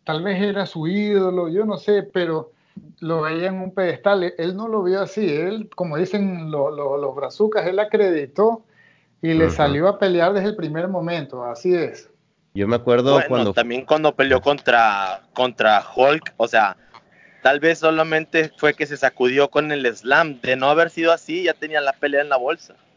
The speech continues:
Speaker 1: Bueno, yo creo que ahí, este, lo que le falló un poco a, a Robertinho,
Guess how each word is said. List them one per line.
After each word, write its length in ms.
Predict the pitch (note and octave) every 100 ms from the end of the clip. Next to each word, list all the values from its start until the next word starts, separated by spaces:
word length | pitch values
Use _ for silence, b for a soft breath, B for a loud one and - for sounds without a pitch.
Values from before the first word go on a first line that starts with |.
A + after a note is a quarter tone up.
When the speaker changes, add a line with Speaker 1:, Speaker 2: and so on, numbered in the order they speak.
| _ -
Speaker 1:
Bueno, 320 | F3 G#3 D3+
yo 160 | F3+
creo 320 | F#3 G3+ A3 G#3+
que 420 | G3+ F#3 E3 D#3
ahí, 400 | D3 D#3+ F#3 G#3
este, 340 | F#3+ - F#3 D#3
lo 140 | D3+
que 80 | D#3
le 100 | D3
falló 400 | - C#3 D3 F#3
un 120 | F3+
poco 200 | F#3 F3+
a, 240 | F3 D#3
a 40 | C#3+
Robertinho, 640 | C#3 C3 C3 A3 G3 D3+